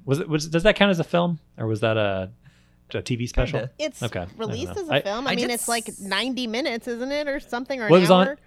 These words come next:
Speaker 1: it was on H B O. It wasn't, like, a theatrical thing. Yeah.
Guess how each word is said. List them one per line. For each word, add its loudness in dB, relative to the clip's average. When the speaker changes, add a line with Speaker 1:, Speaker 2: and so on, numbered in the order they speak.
Speaker 1:
it 0
was 0
on 4
H 0
B 2
O. 0
It -6
wasn't, -6
like, -10
a -10
theatrical -8
thing. -16
Yeah. -8